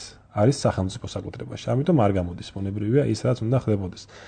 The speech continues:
რაც შეეხება ეხლა მე იმას, რომ, თქვათ, იმის მტკიცებას უკეთესად დავიღალე, მართალი გითხრათ, ამის, ამაზე საუბრით, რომ კერძო კომპანიები ჯობია სახელმწიფო კომპანიებს, ეხლა ამის მტკიცება უბრალოდ არ ღირს.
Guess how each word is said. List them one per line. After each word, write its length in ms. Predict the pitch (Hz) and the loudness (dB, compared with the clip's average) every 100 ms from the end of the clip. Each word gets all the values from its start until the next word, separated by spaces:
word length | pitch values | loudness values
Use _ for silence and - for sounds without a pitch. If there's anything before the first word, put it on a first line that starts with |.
| - - | -20 -20
რაც 200 | _ 139 139 | _ 2 4
შეეხება 320 | 170 160 143 | 4 6 6
ეხლა 180 | 131 135 | 6 6
მე 100 | 127 | 6
იმას, 240 | 123 127 - | 6 6 4
რომ, 160 | 123 | 2
თქვათ, 320 | 110 - 113 | 2 2 0
იმის 220 | 113 117 113 | 2 0 2
მტკიცებას 520 | 113 107 113 113 107 | 0 0 2 2 2
უკეთესად 460 | - 107 110 - 113 | -2 -2 -2 0 4
დავიღალე, 420 | 104 107 107 98 | 6 6 8 6
მართალი 340 | 95 90 107 104 | 4 2 2 2
გითხრათ, 220 | 101 101 | 2 2
ამის, 240 | 101 101 | 2 2
ამაზე 300 | 98 95 104 | 0 2 2
საუბრით, 380 | 98 101 107 101 | 4 4 6 4
რომ 120 | 110 98 - - | 4 0 -2 -14
კერძო 300 | - 120 117 | 2 4 4
კომპანიები 480 | 107 107 110 110 98 | 4 2 4 4 2
ჯობია 360 | 90 98 101 101 | 0 2 4 4
სახელმწიფო 420 | - 98 107 113 | 4 0 0 -2
კომპანიებს, 500 | 110 110 135 143 110 | -2 2 2 2 0
ეხლა 140 | - 110 | -2 0
ამის 200 | 185 160 | 0 0
მტკიცება 360 | - 123 113 92 | -4 -6 -4 -2
უბრალოდ 440 | 92 110 120 92 | 2 6 6 4
არ 220 | 85 92 104 | 0 0 0
ღირს. 260 | 92 - | -2 -10